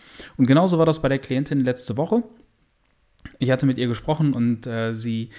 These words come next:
kommt aus dem Konzernumfeld aus, war vorher auch in einer großen Agentur tätig und hat sich jetzt angefangen, selbstständig zu machen.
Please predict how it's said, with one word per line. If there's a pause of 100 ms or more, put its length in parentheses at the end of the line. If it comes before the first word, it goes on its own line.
(240)
kommt
aus
dem
Konzernumfeld (400)
aus,
war
vorher
auch
in
einer
großen
Agentur
tätig
und
hat
sich
jetzt
angefangen,
selbstständig
zu
machen.